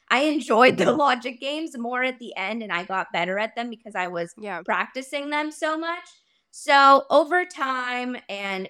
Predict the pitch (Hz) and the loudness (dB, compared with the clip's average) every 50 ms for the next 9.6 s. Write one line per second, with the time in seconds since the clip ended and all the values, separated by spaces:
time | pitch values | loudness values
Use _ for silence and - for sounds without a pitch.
0 | - - 254 262 285 285 285 - 277 233 233 233 233 240 233 - 214 214 - 214 | -10 -10 -10 -10 -10 -12 -14 -10 -10 -10 -10 -10 -12 -16 -14 -12 -14 -14 -10 -10
1 | 208 214 233 - - 202 185 190 202 202 202 196 - _ _ _ _ _ - 220 | -10 -10 -10 -6 -4 0 2 4 4 4 4 2 -2 _ _ _ _ _ -4 -2
2 | 233 226 277 285 269 302 294 285 277 277 277 - 262 247 247 247 240 - 190 185 | -2 -2 -2 -2 -2 -2 0 0 -2 -4 0 2 4 4 4 2 0 -6 -10 -4
3 | 226 220 214 208 208 202 175 - - - 196 180 190 226 233 240 240 233 233 - | 0 2 4 6 6 6 6 4 2 -10 -14 -10 -6 -6 -4 -4 -4 -6 -6 -4
4 | 277 214 214 214 214 208 196 - 202 208 - 233 233 233 233 233 226 226 226 220 | -2 0 4 6 6 6 6 2 0 -4 -4 -2 -2 -2 -2 -2 -4 -4 -6 -8
5 | - _ _ _ _ _ _ _ 185 185 233 240 233 190 165 - 226 185 190 220 | -10 _ _ _ _ _ _ _ 2 6 6 6 6 4 0 2 2 2 2 -2
6 | 294 - - - - - - _ _ _ _ _ _ _ _ _ - 240 233 226 | -4 -8 -10 -14 -16 -16 -20 _ _ _ _ _ _ _ _ _ -2 -2 0 -2
7 | 226 202 - _ _ _ _ _ _ _ _ _ - 254 262 254 330 349 339 - | -4 -6 -8 _ _ _ _ _ _ _ _ _ -4 -2 4 6 6 4 4 2
8 | 254 226 - 339 339 392 392 370 359 359 - - 330 311 311 - - 285 269 233 | -6 -6 -6 -4 -4 -4 -2 -2 -4 -4 -2 0 0 0 0 0 -6 -6 -4 -2
9 | 285 285 269 302 294 247 254 294 285 285 285 | -4 -4 -2 -4 -6 -4 -6 -6 -6 -8 -10